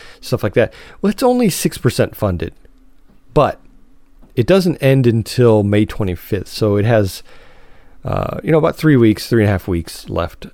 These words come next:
on that. So here's to hoping that they make it, 'cause that's, uh, that's a pretty low number. Speaking of low numbers, I don't know what, like, it's a thing here on the top,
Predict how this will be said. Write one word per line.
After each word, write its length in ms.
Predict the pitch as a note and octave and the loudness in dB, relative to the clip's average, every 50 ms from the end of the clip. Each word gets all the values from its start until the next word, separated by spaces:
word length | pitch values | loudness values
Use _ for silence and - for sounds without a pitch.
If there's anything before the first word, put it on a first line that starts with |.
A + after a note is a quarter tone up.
| - - | -14 -10
on 180 | - F#2 F2 E2 | -6 -6 -4 -4
that. 240 | E2+ E2+ D#2+ D#2 - | -4 -4 -6 -4 -2
So 280 | - E3 E3+ D#3 - - - - - - - - - - - - - | 0 2 2 2 0 -4 -12 -20 -20 -20 -20 -20 -20 -20 -20 -20 -10
here's 320 | - - A#3 B3+ B3+ G#3 - | -2 0 2 2 2 2 2
to 80 | - | 2
hoping 280 | E3 E3 D#3 - C3+ B2 | 2 2 2 2 0 2
that 160 | A#2 A2 - | 2 2 2
they 120 | - G#2+ F#2+ | 0 0 0
make 300 | F2+ F#2 F2+ F2 - - | 0 -2 -4 -6 -8 -12
it, 100 | - - - - - - _ _ - - - | -14 -16 -20 -20 -20 -20 _ _ -20 -12 -8
'cause 220 | - A2 F#2+ - | -6 -4 -4 -2
that's, 340 | - A2 G#2 - - - - | -2 -2 -2 -4 -4 -2 0
uh, 160 | A#2 G#2 G2 | 0 2 2
that's 160 | G#2 G#2+ - | 0 0 -2
a 60 | - - | -2 0
pretty 220 | - D3+ C3 G#2+ | 2 2 2 2
low 120 | A2 A2 | 2 2
number. 320 | G#2 G2 F#2+ F#2 F2 E2+ - - - - - - - - - - - - - - - - | 0 0 0 -2 -2 -4 -6 -10 -20 -20 -20 -20 -20 -20 -20 -20 -20 -20 -20 -20 -20 -18
Speaking 600 | - - - - - - A3+ A3 F#3 G3 G3+ G3 | -14 -12 -12 -6 -2 0 0 2 2 2 4 4
of 100 | F3 C#3 | 4 4
low 160 | D3+ F3 E3+ | 4 2 4
numbers, 500 | D3+ D#3 F3 F#3 E3 C#3 A#2 A#2 A2+ G#2 - | 4 4 2 2 2 2 4 2 2 0 0
I 100 | - C3+ | -2 0
don't 140 | D#3 F3 E3+ | 0 2 4
know 100 | D#3+ D3 | 4 4
what, 460 | C3 A#2 A2 A2 A2+ B2+ C3 - - _ _ _ - - | 2 2 0 2 2 2 2 2 -2 _ _ _ -6 -2
like, 260 | G#2+ A2 G#2 - - | -2 -2 -2 -2 -6
it's 240 | - - - - B2 | -8 -8 -6 -4 -6
a 60 | G#2+ | -4
thing 420 | - - C#3+ C#3+ C3+ A#2+ A2 G2+ | -2 0 0 2 2 2 0 0
here 220 | F2 G#2+ A2 G#2 G2 | -2 0 0 0 0
on 60 | F#2+ | 0
the 100 | F#2 F#2 | -2 -4
top, 420 | - - - A#2 A2 G2+ - - | -4 0 2 2 2 2 0 -6